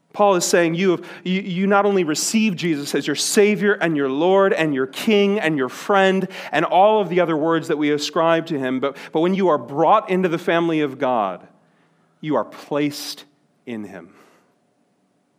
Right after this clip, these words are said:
You're united in him.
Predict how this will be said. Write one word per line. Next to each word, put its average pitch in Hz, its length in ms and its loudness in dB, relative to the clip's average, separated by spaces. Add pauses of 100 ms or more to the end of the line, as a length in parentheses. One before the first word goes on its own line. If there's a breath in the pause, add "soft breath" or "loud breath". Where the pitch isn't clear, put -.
(1400)
You're 117 140 -10
united 104 680 -12 (600)
in 101 200 -10
him. 87 300 -18